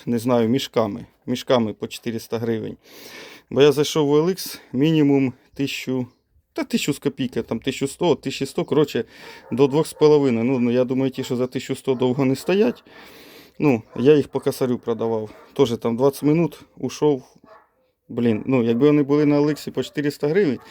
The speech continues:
не треба обобщати, що там кожний, е, кожний той індикатор стоїть по чотириста гривень і віддільно І Р Б оцей. Ну, блін, реально, дядько, скинь ссылки, я їх буду скупати, ну, блін,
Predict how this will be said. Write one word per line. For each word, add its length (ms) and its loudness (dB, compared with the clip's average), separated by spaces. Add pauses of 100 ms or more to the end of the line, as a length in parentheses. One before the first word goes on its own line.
(340)
не 120 2
треба 260 4
обобщати, 460 0
що 160 -6
там 240 -6
кожний, 420 -2 (1500)
е, 240 2
кожний 380 2
той 320 2 (380)
індикатор 500 -2
стоїть 340 -2
по 120 -2
чотириста 520 -4
гривень 400 2
і 140 2
віддільно 380 2
І 220 -2
Р 120 0
Б 220 0
оцей. 380 -10 (140)
Ну, 140 -4
блін, 280 -2 (140)
реально, 340 0
дядько, 300 -2
скинь 240 0
ссылки, 360 -4
я 160 0
їх 160 -2
буду 240 -4
скупати, 500 -2
ну, 80 -2
блін, 240 -2